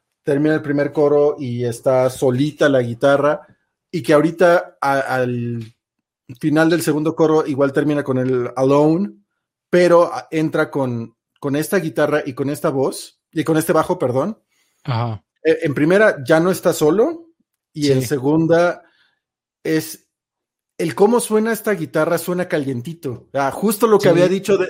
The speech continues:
Speaker 1: de, de, del Special Needs, que, que como que te está abrazando.
Speaker 2: Como que te abraza.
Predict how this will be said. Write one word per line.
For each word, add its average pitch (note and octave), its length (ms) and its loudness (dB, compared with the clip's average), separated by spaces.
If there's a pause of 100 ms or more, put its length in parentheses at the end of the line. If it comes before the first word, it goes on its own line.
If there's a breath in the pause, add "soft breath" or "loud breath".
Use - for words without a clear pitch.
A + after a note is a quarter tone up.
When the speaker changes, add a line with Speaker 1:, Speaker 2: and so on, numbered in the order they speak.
Speaker 1:
de, D3+ 140 0
de, C#3 340 -6
del B2+ 520 -6
Special F3 400 -4
Needs, F#3 240 -6
que, - 220 -10
que D3+ 240 -10
como C#3+ 180 -6
que C3+ 100 -8
te - 80 -18
está - 180 -2
abrazando. E3 760 0
Speaker 2:
Como C3+ 200 -14
que C#3 100 -10
te - 100 -12
abraza. C3+ 540 -10